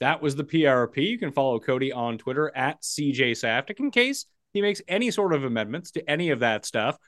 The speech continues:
Once again, go to prizepicks dot com and use code D O P to get a deposit match of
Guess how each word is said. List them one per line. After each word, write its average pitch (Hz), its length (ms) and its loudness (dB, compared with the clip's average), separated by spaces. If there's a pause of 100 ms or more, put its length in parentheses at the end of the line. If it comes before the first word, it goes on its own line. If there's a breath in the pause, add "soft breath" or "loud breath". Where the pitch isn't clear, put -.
(160)
Once 151 220 0
again, 156 420 0
go 143 160 2
to 196 80 -2
prizepicks 165 480 0
dot 113 240 0
com 117 280 -2
and 127 100 -4
use 120 120 -4
code 120 320 -4
D 127 320 -4
O 120 220 -2 (220)
P 190 380 -2 (240 soft breath)
to 117 60 -8
get 123 120 2
a 117 60 -2
deposit 151 420 2
match 110 280 -2
of 113 100 -6